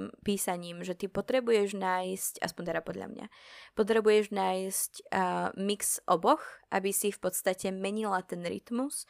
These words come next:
a aby si jednak dokázal, čitateľ by taký, že oh my god, čo sa deje, hej, pretáča jednu stránku za druhou,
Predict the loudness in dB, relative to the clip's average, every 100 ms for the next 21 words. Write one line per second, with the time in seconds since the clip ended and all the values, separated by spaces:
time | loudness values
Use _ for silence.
0 | -16 -18 -10 0 2 2 0 0 0 -2
1 | -4 -4 -6 0 2 2 0 2 0 2
2 | 2 4 6 6 4 0 -8 _ _ -6
3 | 0 0 2 0 -2 -4 -2 -2 0 0
4 | 0 0 4 4 2 -2 -2 0 0 0
5 | 2 2 2 2 -2 0 -2 -2 -4 -6
6 | -4 -4 -4 -6 -6 -6 0 0